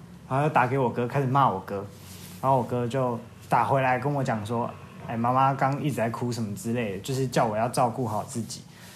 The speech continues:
就是到那个时候，我才觉得家人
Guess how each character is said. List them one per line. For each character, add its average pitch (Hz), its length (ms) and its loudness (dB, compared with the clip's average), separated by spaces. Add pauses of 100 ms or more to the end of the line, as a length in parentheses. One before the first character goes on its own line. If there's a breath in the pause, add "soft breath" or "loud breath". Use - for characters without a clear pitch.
(160 loud breath)
就 208 120 2
是 220 160 10
到 196 180 6
那 214 140 8
个 170 100 4
时 127 200 0
候， 135 140 2
我 120 100 0
才 110 200 -4
觉 110 180 -4
得 104 320 -6 (580)
家 170 280 6
人 104 320 0